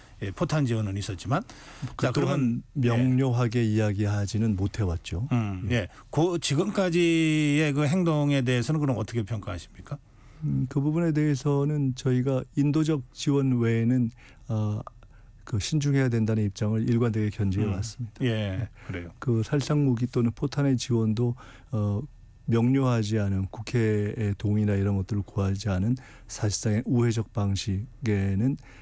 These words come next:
Speaker 2: 그것은 적절하지 않다는 제기를
Speaker 1: 음.
Speaker 2: 해왔고
Speaker 1: 네, 네.
Speaker 2: 그런 부분에 대해서 그렇기 때문에 정부에서도 그동안에는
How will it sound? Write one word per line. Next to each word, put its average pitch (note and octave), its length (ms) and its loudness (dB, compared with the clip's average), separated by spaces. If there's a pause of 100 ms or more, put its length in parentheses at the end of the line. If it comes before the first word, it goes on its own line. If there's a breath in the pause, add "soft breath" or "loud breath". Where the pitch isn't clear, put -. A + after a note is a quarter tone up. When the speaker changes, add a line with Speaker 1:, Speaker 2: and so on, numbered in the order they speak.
(160 loud breath)
Speaker 2:
그것은 G#2+ 260 0
적절하지 G#2 480 0
않다는 F#2+ 360 0
제기를 F#2 300 0
Speaker 1:
음. G#2+ 40 0
Speaker 2:
해왔고 C#3 600 -2
Speaker 1:
네, A2 340 0
네. F2 100 -8
Speaker 2:
그런 C3+ 360 0
부분에 B2+ 380 2
대해서 B2 360 0
그렇기 C3 360 -2
때문에 A#2+ 400 0
정부에서도 A2 640 0
그동안에는 G#2 640 0